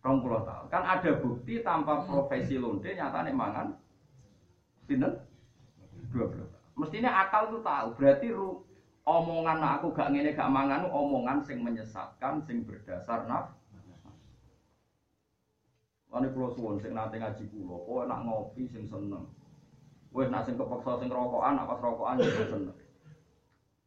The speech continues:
Mergo wong nek nuruti nafsu ku parah tenan. Mun iki penting kula aturaken. Ana wong sing maniak dugem,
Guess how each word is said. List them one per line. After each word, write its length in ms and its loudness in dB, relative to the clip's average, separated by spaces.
Mergo 320 0
wong 240 0
nek 160 0
nuruti 240 -4
nafsu 320 -2
ku 120 -10
parah 320 -4
tenan. 320 -6
Mun 320 0
iki 160 -4
penting 320 -4
kula 240 -4
aturaken. 400 -12
Ana 240 4
wong 300 2
sing 160 -2
maniak 500 0
dugem, 400 -8